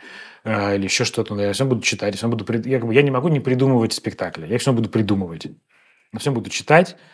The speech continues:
э, смотреть, э, да, ходить, э, э, и это самое важное, на самом деле, это важное. И просто в какой-то момент хочется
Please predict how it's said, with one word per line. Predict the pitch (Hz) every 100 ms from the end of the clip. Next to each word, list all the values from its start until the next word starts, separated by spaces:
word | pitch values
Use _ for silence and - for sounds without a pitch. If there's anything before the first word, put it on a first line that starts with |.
| - -
э, | 113 110 107 107 107 104
смотреть, | - 104 127 143 156 - -
э, | 117 117 117 110 110 110 107 104 101
да, | 104 120 131 123
ходить, | 107 107 147 - -
э, | 120 117 113 110 110 104 101 98 92 90 - - - _ -
э, | 98 98 98 98 92 92
и | 120
это | 127 123
самое | 135 131
важное, | 113 95 82 76 -
на | 113 104
самом | 101 92
деле, | 87 87
это | 113 - 104
важное. | 95 82 82 76 - _ _ _ _ _ _ _ - 104
И | 101 95 92 92 92 90 87 87 87 - 73 57 _ _ -
просто | 131 - -
в |
какой-то | - 165 165
момент | 131 127 135 131 - - - -
хочется | - 120 135 - 123 117 110